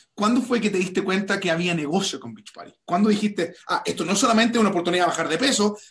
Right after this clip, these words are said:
sino que también puedo hacer negocio"? ¿Qué, qué pasó? ¿Qué, qué se te vino a la mente?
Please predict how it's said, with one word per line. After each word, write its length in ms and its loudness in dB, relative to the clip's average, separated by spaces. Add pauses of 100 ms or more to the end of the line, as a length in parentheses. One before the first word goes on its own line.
sino 260 -2
que 80 0
también 600 2 (260)
puedo 200 2
hacer 200 -2
negocio"? 460 -4
¿Qué, 160 -20
qué 120 0
pasó? 280 0
¿Qué, 180 -10
qué 140 -2
se 140 -8
te 80 2
vino 140 0
a 20 2
la 80 4
mente? 340 -10